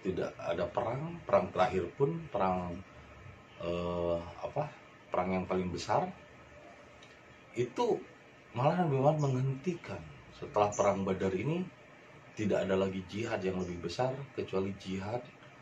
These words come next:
melawan nafsu sendiri. Jihad bi anfusihim,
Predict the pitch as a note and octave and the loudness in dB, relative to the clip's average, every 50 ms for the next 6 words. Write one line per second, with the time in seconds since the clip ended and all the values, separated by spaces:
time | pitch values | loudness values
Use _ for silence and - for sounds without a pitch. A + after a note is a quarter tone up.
0 | - - - - F#2 F#2 F#2 F2+ F2+ F#2 G2 - C#2+ - - - - F#2 F#2 - | -20 -20 -10 -4 2 4 6 6 6 4 2 0 -4 -8 -10 -8 -4 -2 -2 -2
1 | - - G2+ G2 - A2 A#2 B2+ B2 G2+ F#2 - - - - - - - - - | -2 -4 -8 -8 -8 -6 -6 -6 -6 -6 -10 -14 -18 -20 -20 -20 -20 -20 -20 -20
2 | - - - - - - - F#2 G#2 G2 F#2+ A#2 B2 A#2 G#2 F#2+ F2 E2 F#2+ G2 | -20 -20 -20 -20 -18 -8 -2 0 0 2 4 4 4 4 2 2 2 2 2 2
3 | G2+ G2+ G2+ A2+ A2 - - A2+ G#2 F#2+ F#2 | 0 -2 -6 -6 -6 -6 -6 -6 -6 -6 -8